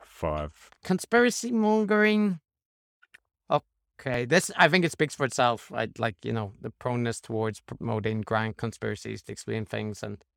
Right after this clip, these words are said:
Speaker 2: invoke sinister forces holding you down. I think Lex is susceptible to conspiracy narratives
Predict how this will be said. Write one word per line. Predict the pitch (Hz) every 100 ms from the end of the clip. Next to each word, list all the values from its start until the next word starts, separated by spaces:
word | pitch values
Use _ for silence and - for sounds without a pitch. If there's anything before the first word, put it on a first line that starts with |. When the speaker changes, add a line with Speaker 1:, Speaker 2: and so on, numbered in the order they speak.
| _ _
Speaker 2:
invoke | 120 127 120
sinister | - 127 123 - 123
forces | - 120 117 117 -
holding | 123 117 117
you | 117 110
down. | 117 113 113 113 _ _ _ _ _
I | 185 208 240
think | - 214 185 _ - _ 87 90 - _ 151
Lex | 147 165 165 - - _
is | 160 147 143 135 - - _ _
susceptible | - - 151 - - 165 - _ 196 135 120 123 _ _ _ _
to | -
conspiracy | 127 131 - - 131 123 139
narratives | 123 120 120 117 113 135 160 -